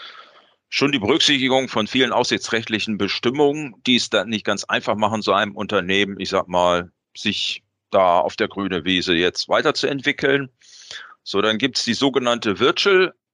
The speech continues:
Captive, ja. Das ist ein Modell, wo man als Makler, Industrieversicherer in dieser Kombination dem Kunden empfiehlt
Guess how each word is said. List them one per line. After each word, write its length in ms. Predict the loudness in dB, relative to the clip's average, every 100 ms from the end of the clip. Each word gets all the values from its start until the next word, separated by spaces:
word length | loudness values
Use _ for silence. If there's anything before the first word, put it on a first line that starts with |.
| _
Captive, 680 | -2 -2 0 -2 -2 -4 -12 -16 _ _
ja. 280 | -2 0 0 -6 _ _ _ -20 _ _ _ _ _ _ _ -2
Das 220 | 0 0
ist 180 | -2 -2
ein 240 | 0 0
Modell, 600 | 2 0 2 2 2 2
wo 80 | 2
man 380 | 2 0 -2 -16 _
als 600 | 0 0 0 -4 -10 -10 -14 _ _ _
Makler, 760 | -2 2 2 0 0 2 2
Industrieversicherer 1700 | 0 -4 -4 -2 -2 0 0 0 -2 -4 0 2 4 4 4 2 -2 _ _
in 180 | -4 -4
dieser 300 | -6 0 0
Kombination 880 | 2 0 0 2 2 0 0 0 2
dem 240 | 0 0
Kunden 600 | 0 2 2 0 -4 -6 -12 _ _
empfiehlt 960 | -2 -2 -4 0 2 4 6 4 2